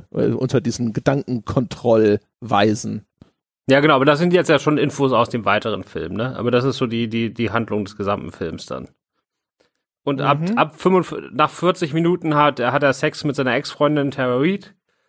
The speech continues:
Speaker 2: äh, und danach gehen sie in irgendeinen Tunnel und ballern auf alles, was sich bewegt. Und dann ist der Film vorbei. <laughs>
Speaker 1: Genau, in eine Goldmine.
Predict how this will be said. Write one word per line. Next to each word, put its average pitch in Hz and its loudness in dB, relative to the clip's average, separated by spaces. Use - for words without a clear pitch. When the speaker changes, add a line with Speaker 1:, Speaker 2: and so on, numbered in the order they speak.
Speaker 2:
äh, 131 0
und 123 -6
danach 135 2
gehen 135 -2
sie 131 0
in 117 0
irgendeinen 123 2
Tunnel 131 2
und 113 0
ballern 110 2
auf 78 -6
alles, 98 -4
was 98 -6
sich 101 -10
bewegt. - -12
Und 110 -8
dann 98 -2
ist 95 -8
der 95 -10
Film 95 -10
vorbei. - -12
<laughs> - -4
Speaker 1:
Genau, 185 4
in 147 4
eine 175 4
Goldmine. 127 2